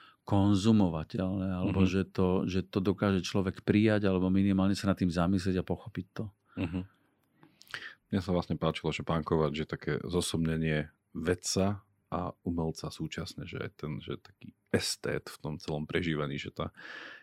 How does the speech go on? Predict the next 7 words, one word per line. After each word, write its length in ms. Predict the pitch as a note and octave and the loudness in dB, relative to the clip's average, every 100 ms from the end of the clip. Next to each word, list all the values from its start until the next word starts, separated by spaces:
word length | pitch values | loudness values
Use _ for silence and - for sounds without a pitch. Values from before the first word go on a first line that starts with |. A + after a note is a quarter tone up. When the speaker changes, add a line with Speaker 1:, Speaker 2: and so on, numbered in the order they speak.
| - | -4
Speaker 2:
kniha, 300 | - F#2+ F#2 | 4 4 4
ako 160 | E2 - | 4 4
ju 80 | E2 | 4
podal, 320 | - E2 D#2+ | 4 6 6
bola 500 | D#2+ D#2+ D#2+ D#2 D#2+ - _ _ _ _ | 6 6 8 8 6 2 _ _ _ _
o 120 | - | 2
ňom 400 | F2 F#2 G2+ G#2+ | 4 6 6 6